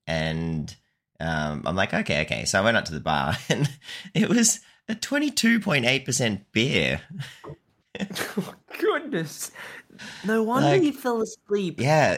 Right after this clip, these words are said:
Speaker 1: and, like,
Speaker 2: Gosh.
Speaker 1: they only sold it, they sold it in a one hundred mil pour or a one hundred and fifty mil pour. Um,
Speaker 2: Yeah.
Speaker 1: because <laughs> any more than that and it would, like, destroy you. Yeah, so,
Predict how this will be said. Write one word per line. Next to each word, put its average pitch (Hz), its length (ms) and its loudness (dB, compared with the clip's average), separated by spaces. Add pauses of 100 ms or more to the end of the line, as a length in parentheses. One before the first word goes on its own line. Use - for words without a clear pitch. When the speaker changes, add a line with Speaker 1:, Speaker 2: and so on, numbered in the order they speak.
Speaker 1:
and, 123 200 4
like, 139 180 4
Speaker 2:
Gosh. 196 380 -4
Speaker 1:
they 127 120 4
only 185 140 2
sold 113 320 4
it, 87 240 -2
they 98 120 2
sold 139 280 4
it 135 160 0
in 90 500 0
a 78 560 -2 (100)
one 87 280 0
hundred 85 380 0
mil 76 360 -2
pour 73 540 -2
or 76 160 -4
a 76 80 -4
one 80 200 -2
hundred 76 220 -4
and 71 140 -6
fifty 85 260 -6
mil 104 200 0
pour. 127 340 -2 (500)
Um, 78 420 0
Speaker 2:
Yeah. 71 100 -4 (320)
Speaker 1:
because 120 420 2
<laughs> - 0 -
any 135 160 4
more 120 220 4
than 85 140 0
that 82 220 2
and 73 120 -4
it 65 80 -4
would, 76 160 -2
like, 69 260 -6
destroy 76 560 -4
you. 69 320 -4 (400)
Yeah, 80 340 -2
so, 85 500 2